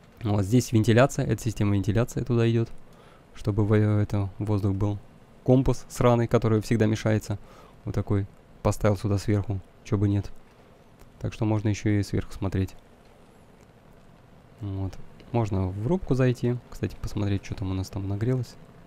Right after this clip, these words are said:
Нагрелось, не нагрелось. Так, сотка. И здесь у нас уже пошло, да? В принципе, наверное, уже крутится, да? Крутятся пистончики.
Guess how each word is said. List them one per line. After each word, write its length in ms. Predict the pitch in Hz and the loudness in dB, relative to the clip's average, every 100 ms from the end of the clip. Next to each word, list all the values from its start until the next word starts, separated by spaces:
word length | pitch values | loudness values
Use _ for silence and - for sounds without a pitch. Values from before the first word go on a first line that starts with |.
| - - - - - - - - - - - - - - | -20 -20 -20 -20 -20 -20 -20 -20 -20 -20 -20 -20 -16 -6
Нагрелось, 580 | 95 95 120 131 113 | -2 0 0 0 -2
не 80 | 101 | -4
нагрелось. 560 | 101 98 120 131 120 - - - - - - - - - - - - - | -4 -2 0 2 0 -6 -18 -20 -20 -20 -20 -20 -20 -20 -20 -20 -20 0
Так, 180 | 127 95 - - | 4 4 0 -8
сотка. 520 | - 147 - - - - - | 4 4 4 -4 -6 -8 -4
И 60 | |
здесь 300 | 101 127 143 | 0 2 2
у 60 | 113 | 2
нас 200 | 113 - | 0 0
уже 160 | 104 104 | -2 0
пошло, 360 | 110 - 98 | -2 -2 -4
да? 220 | 98 139 160 - - - - - - - - | -2 -2 -4 -12 -20 -20 -20 -20 -20 -20 -2
В 60 | |
принципе, 1000 | 117 160 175 - 160 - - 143 143 143 | 2 2 0 -4 -8 -4 2 6 6 6
наверное, 400 | 135 127 127 127 | 4 4 4 4
уже 180 | 123 117 | 4 2
крутится, 600 | - 113 98 - - 95 | 0 0 0 -4 -6 -2
да? 240 | 120 165 160 - - - - - - - - - - - - - - - - - | 0 -2 -6 -20 -20 -20 -20 -20 -20 -20 -20 -20 -20 -20 -20 -18 -20 -20 -18 -10
Крутятся 460 | 120 147 - - - | -6 -6 -6 -8 -6
пистончики. 760 | 92 - 92 92 - - 98 | -6 -6 -4 -4 -6 -8 -8